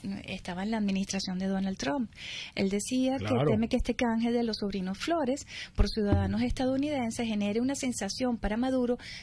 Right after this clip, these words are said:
Speaker 1: de no tener que sentarse con la oposición si ya tiene un canal abierto directo con Estados Unidos.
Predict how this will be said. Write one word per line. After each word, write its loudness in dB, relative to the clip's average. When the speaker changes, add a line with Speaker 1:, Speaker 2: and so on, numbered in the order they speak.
Speaker 1:
de 4
no 0
tener 2
que -2
sentarse -2
con 0
la 2
oposición -2
si 0
ya 4
tiene 2
un -2
canal 0
abierto 0
directo 0
con -4
Estados -4
Unidos. -4